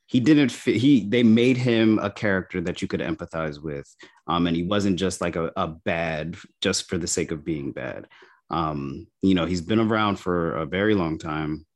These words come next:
um, and his motivation was love. And I think whenever you, uh, allow the, the villain or, um, anti-hero, whatever you wanna call it, uh,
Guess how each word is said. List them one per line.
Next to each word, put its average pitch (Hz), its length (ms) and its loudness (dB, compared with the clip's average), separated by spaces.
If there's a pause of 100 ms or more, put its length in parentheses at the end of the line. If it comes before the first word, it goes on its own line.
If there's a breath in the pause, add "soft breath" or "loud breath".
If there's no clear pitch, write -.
(140)
um, 76 520 -4 (600)
and 92 560 0 (380)
his 110 260 2
motivation 123 540 4
was 135 120 4
love. 131 400 0
And 104 120 -2
I 104 60 0
think 117 200 2
whenever 113 280 2
you, 113 360 4
uh, 98 320 2
allow 95 640 0
the, 87 340 -4 (140)
the 90 220 0
villain 101 420 2
or, 90 240 -2 (380 loud breath)
um, 82 520 -2 (720)
anti-hero, 101 720 2
whatever 92 340 0
you 87 140 2
wanna 82 200 0
call 85 280 -4
it, 78 180 -6 (340 loud breath)
uh, 73 400 -2